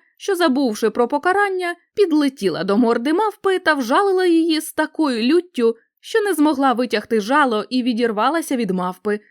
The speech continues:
залишивши його в рані, але й прирікши себе на смерть більш болісну, ніж укус,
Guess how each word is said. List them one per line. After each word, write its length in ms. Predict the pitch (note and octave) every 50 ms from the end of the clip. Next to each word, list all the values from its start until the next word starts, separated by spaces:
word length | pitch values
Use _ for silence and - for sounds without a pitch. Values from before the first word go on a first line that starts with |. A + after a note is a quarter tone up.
| _
залишивши 680 | - D#4+ E4 D#4+ D#4 D#4+ D#4+ F4+ G#4 G4 - - F4+ E4
його 240 | C#4+ D4 C#4+ C4
в 60 | A3+ G#3
рані, 460 | G#3+ A3 G#3+ G#3+ A3 A3 A3+ A3+ _ _ _ -
але 240 | - - C4+ C4+ B3+
й 40 | C4
прирікши 580 | - B3+ C4+ C4 C4 D4 C#4+ - - - G#3
себе 320 | G#3 - A3+ G#3+ C4 C4 B3
на 140 | A3 G3
смерть 460 | A3 - - A#3+ C4 B3 A#3+ - - A#3
більш 360 | A#3 C#4 C4 C4 B3+ B3 -
болісну, 600 | A#3 A3+ E4 F4 C#4 G3 G3+ - - A3+ A3 G#3+
ніж 420 | - B3 B3 B3+ B3 A#3+ A3 G#3 -
укус, 640 | - B3+ A#3 - - D4+ E4 D#4+ A#3+ F#3 - -